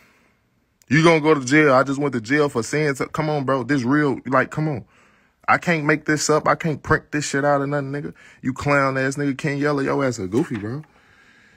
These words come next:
You, like, you be chasing it, nigga. Yes, nigga, I just got out of jail for threatening a nigga over the internet, bro. So I'm glad, I don't want them to post no clips of me threatening no old ass man. That man a hundred years old.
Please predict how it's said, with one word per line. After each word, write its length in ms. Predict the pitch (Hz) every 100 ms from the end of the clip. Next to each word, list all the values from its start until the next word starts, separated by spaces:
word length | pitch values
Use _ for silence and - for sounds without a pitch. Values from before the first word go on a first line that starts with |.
| _ _ _ _ -
You, 160 | 113 135
like, 320 | 127 120 - - - _ _ _ _ _ _ - - _ _ _ -
you 140 | 151
be 140 | 151
chasing 440 | 131 165 185 - 143
it, 80 | 107
nigga. 280 | 127 156 170 _ _ _ _ _ _ _
Yes, 380 | 127 160 - -
nigga, 260 | 143 147 -
I 120 | 147
just 160 | 143
got 140 | 131 143
out 120 | 139
of 80 | 123
jail 260 | 117 151
for 200 | 147 117
threatening 480 | 101 147 170 151 147
a 40 | 139
nigga 220 | 143 135
over 240 | 135 123
the 220 | 107 110
internet, 400 | 170 160 135 120
bro. 280 | 113 131 147 - _ _ -
So 180 | -
I'm 140 | 139 135
glad, 220 | 127 156
I 100 | 151
don't 180 | 151 147
want 140 | 165
them 140 | 160 147
to 60 |
post 340 | 120 160 156 160
no 120 | 147
clips 340 | - 165 -
of 60 | 147
me 140 | 151
threatening 420 | 131 151 139 143
no 160 | 147 135
old 340 | 117 143 151
ass 300 | 147 139 127
man. 300 | 127 147 156
That 180 | 160 165
man 320 | 165 165 147
a 80 | 113
hundred 260 | 127 185 165
years 220 | 175 175
old. 400 | 185 196 185 123